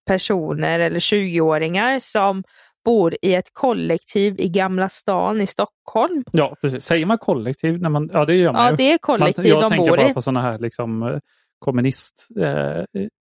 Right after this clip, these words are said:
Speaker 2: läger, eller vad man ska säga. Men man
Speaker 1: Ja,
Speaker 2: säger
Speaker 1: men de, men de
Speaker 2: kollektiv. Man
Speaker 1: har,
Speaker 2: bor
Speaker 1: jag,
Speaker 2: kollektivt,
Speaker 1: jo,
Speaker 2: det
Speaker 1: men jag
Speaker 2: säger man
Speaker 1: tror,
Speaker 2: här.
Speaker 1: jo, men jag tror att de har marknadsfört det som det, att de
Speaker 2: Ja,
Speaker 1: bor i ett
Speaker 2: just det, det är
Speaker 1: kollektiv.
Speaker 2: helt kollektiv säkert.
Speaker 1: Ja,
Speaker 2: Mm.
Speaker 1: ehm,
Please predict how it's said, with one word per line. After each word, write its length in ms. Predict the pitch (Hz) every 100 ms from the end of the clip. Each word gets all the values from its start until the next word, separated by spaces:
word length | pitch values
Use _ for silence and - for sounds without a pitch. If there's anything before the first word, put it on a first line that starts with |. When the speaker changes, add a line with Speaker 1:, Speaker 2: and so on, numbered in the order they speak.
| -
Speaker 2:
läger, 420 | 139 117 113 127 123
eller 100 | 135
vad 80 |
man 100 | 135
ska 120 | 131 139
säga. 220 | 131 131
Men 140 | 139
man 140 | 135 135
Speaker 1:
Ja, 60 | -
Speaker 2:
säger 140 | 269
Speaker 1:
men 100 | 247
de, 40 | 247
men 80 | 240
de 60 |
Speaker 2:
kollektiv. 140 | 233 233 233
Man 20 | 226
Speaker 1:
har, 80 |
Speaker 2:
bor 80 | 175
Speaker 1:
jag, 140 | 151 233
Speaker 2:
kollektivt, 360 | 139 113 -
Speaker 1:
jo, 60 | 247
Speaker 2:
det 80 | 277
Speaker 1:
men 80 | 277
jag 80 |
Speaker 2:
säger 100 | 240
man 60 | 226
Speaker 1:
tror, 80 | 285
Speaker 2:
här. 100 | -
Speaker 1:
jo, 220 | - 262
men 160 | 277 254
jag 140 | 233
tror 180 | - 254
att 100 | 240
de 280 | - 226 214
har 200 | 214 208
marknadsfört 760 | 208 220 208 208 190 - 190 185
det 100 | 226
som 220 | 262 254
det, 100 | 208
att 160 | 196 -
de 160 | 208 196
Speaker 2:
Ja, 160 | 185 151
Speaker 1:
bor 160 | 175
i 80 | 180
ett 80 | 180 -
Speaker 2:
just 160 | 151 156
det, 60 |
det 0 |
är 40 | 160
Speaker 1:
kollektiv. 220 | 143 131
Speaker 2:
helt 160 | 180 175
kollektiv 320 | 117 107 135
säkert. 240 | - 151 _ -
Speaker 1:
Ja, 220 | 185 - - -
Speaker 2:
Mm. 100 | 131 190 190 190
Speaker 1:
ehm, 120 | 190